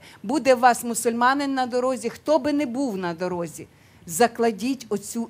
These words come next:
істину їм. Хай вона їм звучить, а це є істина дуже сильна, і вона в якусь хвилину,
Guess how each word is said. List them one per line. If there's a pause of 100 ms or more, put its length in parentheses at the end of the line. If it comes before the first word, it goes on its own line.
істину
їм.
Хай
вона
їм
звучить,
а
це
є (100)
істина
дуже
сильна, (360)
і
вона (600)
в
якусь (540)
хвилину,